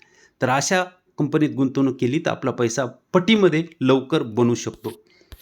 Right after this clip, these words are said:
रिझर्व्ह जर बघितलं तर पाच हजार दोनशे बासष्ट करोडचं रिझर्व्ह आहे आणि कर्ज जर पाहिलं तर फक्त सातशे त्रेपन्न करोडचं कर्ज कंपनीवर पाहायला मिळते. चार्ट बघू शकता बर्जर पेंटचा सपोर्ट घेऊन कं-,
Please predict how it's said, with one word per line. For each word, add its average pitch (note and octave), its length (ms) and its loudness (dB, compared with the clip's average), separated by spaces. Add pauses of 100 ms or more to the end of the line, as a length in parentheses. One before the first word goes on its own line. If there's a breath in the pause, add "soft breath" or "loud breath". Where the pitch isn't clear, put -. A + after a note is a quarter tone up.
(340 soft breath)
रिझर्व्ह G3+ 340 2
जर F#3+ 120 -2
बघितलं D#3 360 -6 (240)
तर C#3+ 60 -2 (160)
पाच F3 240 -2
हजार E3+ 220 0
दोनशे D#3 340 0
बासष्ट C#3 440 -4
करोडचं E3 360 -2
रिझर्व्ह D#3+ 340 2
आहे D#3+ 140 -2 (380)
आणि B2+ 160 2
कर्ज F3+ 280 2
जर F3 140 2
पाहिलं C#3+ 300 -2
तर - 180 -14
फक्त E3+ 220 -4
सातशे D#3 400 -6
त्रेपन्न C3 380 -4
करोडचं A#2+ 400 -4
कर्ज B2 300 -2
कंपनीवर A#2+ 460 0
पाहायला A2+ 320 -4
मिळते. G#2+ 300 -6 (640 soft breath)
चार्ट F#3+ 180 2
बघू G3+ 160 0
शकता F3+ 240 -4
बर्जर E3+ 280 2
पेंटचा E3+ 340 2 (140)
सपोर्ट F3+ 320 0
घेऊन E3+ 220 8
कं-, E3 180 4